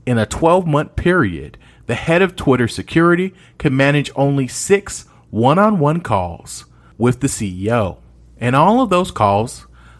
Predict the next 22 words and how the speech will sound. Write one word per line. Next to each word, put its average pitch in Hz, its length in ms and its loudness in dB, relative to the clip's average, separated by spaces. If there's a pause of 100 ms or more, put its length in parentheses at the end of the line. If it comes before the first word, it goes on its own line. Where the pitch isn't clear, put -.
lasted 120 500 0
less 110 300 -2
than 135 180 -2
thirty 95 320 -2
minutes. 117 680 -2 (460)
At 156 160 2
the 170 80 0
time, 208 420 -2
the 113 80 -2
C 165 380 -4
E 139 60 4
O 101 220 2
of 98 120 -4
Twitter 98 340 0
was 98 160 -2
Jack - 340 -6
Dorsey, 123 520 0 (280)
and 107 120 -4
according 127 360 4
to - 100 -14
the 107 80 -8
complaint, 160 580 -2